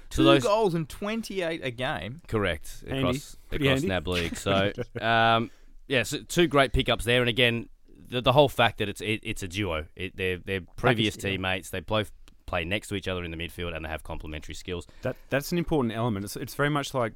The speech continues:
Speaker 3: how Brisbane
Speaker 2: Mm.
Speaker 3: started drafting, um, mates as well. Um, and look, you know, look how Brisbane have, I guess all those little building blocks ha-,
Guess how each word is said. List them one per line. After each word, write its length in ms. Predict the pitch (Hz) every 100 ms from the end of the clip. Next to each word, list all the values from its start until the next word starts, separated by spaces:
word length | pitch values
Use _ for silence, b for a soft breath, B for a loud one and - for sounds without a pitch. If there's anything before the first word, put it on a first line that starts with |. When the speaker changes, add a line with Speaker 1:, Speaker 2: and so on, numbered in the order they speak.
| -
Speaker 3:
how 260 | 98 113 104
Brisbane 640 | - 110 107 120 113 107
Speaker 2:
Mm. 320 | 135 135 113
Speaker 3:
started 320 | 92 110 101 90
drafting, 560 | 107 101 - 104 101
um, 340 | - 101 95 98
mates 320 | 101 117 -
as 140 | 107
well. 340 | 98 98 156 208
Um, 380 | - 104 101 98 - b b b -
and 380 | 101 101 95 - - -
look, 180 | 110 104
you 160 | 113 104
know, 60 | 87
look 180 | 110
how 120 | 107 87
Brisbane 360 | 98 92 101
have, 260 | 95 85 - -
I 80 | 123
guess 160 | 135
all 260 | 143 - 147
those 220 | 139 120
little 120 | 117 101
building 320 | 110 110 107
blocks 240 | 95 87
ha-, 100 | -